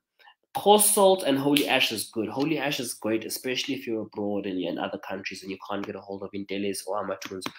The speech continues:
Holy ash, holy ash is very good. Does holy ash help with amatuns if a post intimacy? I'll have to get back to you on that one. I have to get back to you on that one. Um, so it's like a twin, it's a flame twin kind of thing. Can you touch on that?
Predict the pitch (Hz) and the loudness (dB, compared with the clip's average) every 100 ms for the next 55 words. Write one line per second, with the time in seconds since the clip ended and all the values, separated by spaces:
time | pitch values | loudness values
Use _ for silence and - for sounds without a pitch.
0 | - _ _ 110 113 104 107 104 - - | -16 _ _ -4 -2 0 0 2 0 -4
1 | - - _ - 107 98 95 - - - | -8 -18 _ -4 0 2 2 0 -6 -8
2 | 62 - - - - - - - 151 - | -8 -8 -12 -14 -16 -18 -18 -20 -14 2
3 | 127 123 - 156 160 147 143 139 - - | 4 4 4 6 6 6 6 6 6 4
4 | 131 135 123 113 123 120 123 - 117 110 | 2 2 -4 0 4 4 2 -2 -4 -2
5 | 104 101 120 117 117 120 113 - - 98 | -4 -4 -4 -4 -8 -6 -6 -6 -6 -6
6 | - 104 - - 104 80 87 - - - | -4 -6 -8 -12 -8 -6 -6 -8 -10 -8
7 | 82 - - - - - - - 104 101 | -8 -10 -12 -14 -18 -20 -10 -2 0 -2
8 | - - - - - - - - - - | -6 -8 -4 -4 -4 -14 -2 -2 -2 -10
9 | - _ - - - - _ _ - - | -16 _ -8 -8 -10 -16 _ _ -8 -8
10 | _ _ _ 120 120 120 120 117 113 - | _ _ _ 4 6 6 4 2 -2 -14
11 | _ _ - 139 139 139 139 135 135 - | _ _ -2 4 6 6 4 4 0 2
12 | 165 156 139 135 - _ _ _ _ - | 8 10 10 6 -2 _ _ _ _ -8
13 | 127 - 147 143 135 - 135 131 127 120 | -8 2 6 6 4 0 -2 -2 -4 -4
14 | 113 - 113 98 - 113 113 117 110 104 | -4 -6 -2 -2 0 -4 -2 -4 -4 -6
15 | - | -8